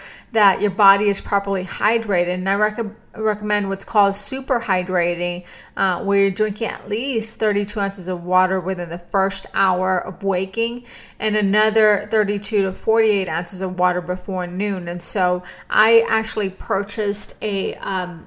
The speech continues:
Yeti gallon of, uh, stainless steel gallon where I,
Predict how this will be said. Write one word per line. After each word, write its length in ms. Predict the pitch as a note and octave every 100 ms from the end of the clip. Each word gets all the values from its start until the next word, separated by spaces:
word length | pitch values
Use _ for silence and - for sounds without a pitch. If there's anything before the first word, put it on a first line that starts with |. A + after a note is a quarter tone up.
| -
Yeti 920 | - A3 G#3+ G#3+ G#3 G3 F3+ - G3 F3
gallon 640 | G#3 E3+ G3 G#3 F#3+ F3
of, 500 | G#3 G3 F3 F3 F3+
uh, 280 | - G3 F3+
stainless 440 | F#3 A#3 A3+ A3 G#3+
steel 220 | G#3+ G3
gallon 560 | G3 F3+ F#3 G3 F#3+ F#3+ - -
where 180 | G#3+ G3+
I, 300 | G3+ F#3+